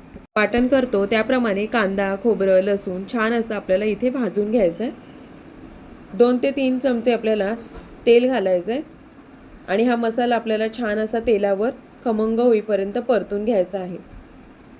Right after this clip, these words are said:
तर बघू शकता तुम्ही, यामध्ये छान असा कांदा आणि खोबरं एकजीव झालेलं आहे आणि व्यवस्थित असं कांदा, खोबरं छान तेलावर आपण परतून घेतलेलं आहे. यामध्ये हवं असेल तर तुम्ही लाल मिरचीसुद्धा घालू शकता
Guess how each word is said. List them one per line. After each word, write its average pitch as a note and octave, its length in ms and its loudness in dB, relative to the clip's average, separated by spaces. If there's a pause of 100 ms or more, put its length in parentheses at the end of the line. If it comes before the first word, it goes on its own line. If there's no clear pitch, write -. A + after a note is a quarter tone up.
(1000)
तर A3 80 2
बघू A3 260 4
शकता C4+ 300 2
तुम्ही, G#3+ 340 0
यामध्ये G#3+ 680 -2 (140)
छान A3+ 200 2
असा A#3 200 2
कांदा G#3+ 380 0
आणि A3 200 2
खोबरं G#3+ 260 4
एकजीव G#3 420 2
झालेलं A3 380 0
आहे F#3 180 0
आणि F#3 120 -2
व्यवस्थित G#3+ 460 0
असं A3 280 0 (380)
कांदा, A3 280 2
खोबरं G#3+ 380 2
छान G#3+ 220 -2
तेलावर G3 380 4
आपण G#3 260 -2
परतून G#3+ 420 -2
घेतलेलं A3 400 0
आहे. F3 200 -10 (1080)
यामध्ये A3 400 2
हवं A3 220 2
असेल A3+ 240 0
तर G#3+ 100 0
तुम्ही A3+ 300 0
लाल G3 200 0
मिरचीसुद्धा G#3+ 640 -2
घालू G#3+ 260 0
शकता G#3+ 380 -2